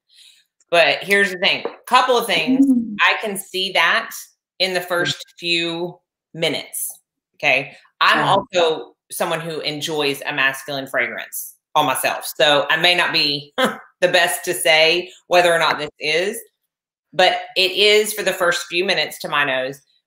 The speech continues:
Speaker 1: But then it goes away, and it really is just an amped up version of the original Gris Charnel. And the
Speaker 2: Yeah.
Speaker 1: dry down to my nose is even a little bit sweeter than the original.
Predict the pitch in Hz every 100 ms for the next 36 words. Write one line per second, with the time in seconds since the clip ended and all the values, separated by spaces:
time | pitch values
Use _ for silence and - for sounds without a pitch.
0 | _ 180 175 190 190 190 175 165 170 -
1 | 170 160 165 151 147 160 175 165 156 147
2 | 160 165 - 156 160 151 - 151 147 -
3 | 147 160 165 - 147 147 143 143 139 139
4 | 131 - 131 135 143 131 123 139 131 123
5 | - _ 143 143 135 131 127 123 151 180
6 | - - - - - 160 156 143 143 143
7 | 151 190 220 233 240 240 - 165 156 185
8 | 196 202 214 220 - - _ - 170 165
9 | 165 160 - - _ _ _ _ _ _
10 | 165 170 160 143 143 156 156 175 190 185
11 | 165 147 - - 139 127 64 - _ _
12 | _ - 143 131 120 120 113 107 -